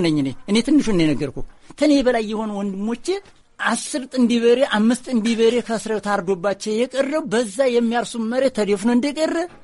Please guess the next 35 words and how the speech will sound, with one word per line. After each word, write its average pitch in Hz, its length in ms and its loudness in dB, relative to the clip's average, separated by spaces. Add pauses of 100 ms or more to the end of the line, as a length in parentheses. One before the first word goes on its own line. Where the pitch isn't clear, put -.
(140)
ሶስተኛ 226 420 0
ዓመቱን 202 320 -2
ተደፍኖ 180 300 -2
የተቀመጠ 165 440 -4 (260)
የኛ 226 280 2 (140)
ያረስነውን 233 600 0
ዘርፎ 220 260 2
በልተዋል። 277 420 2 (240)
አሁን 180 200 2
ተደፍቶ 170 300 -4 (260)
ተቀመጣለ። 165 540 -6 (180)
ለምን 311 440 4
ተብሎም 254 460 0
ደግሞ 247 300 0
አሁን 254 220 -2
ለምሳሌ 254 500 -4 (140)
የአማራውን 247 840 -2
ገንዘብ 233 340 4
አሸሸ 233 420 0
ተብሎ 240 320 0
እንኳን 240 340 0
ብዙ 247 160 0 (120)
ኦሮሞዎች 214 600 4
አሉ 165 200 2
የተዘረፉ። 160 640 2
እንደዛ 156 380 0
አንድ፣ 165 200 0
ሁለት፣ 151 240 0
ሁለት፣ 156 200 -4
ሶስት - 180 -4
ብለን 139 160 -4
የምንቆጥራቸው 131 480 2
አሉ 156 200 -2
የተዘረፉ። 127 480 -4
እንደዛ 135 260 -2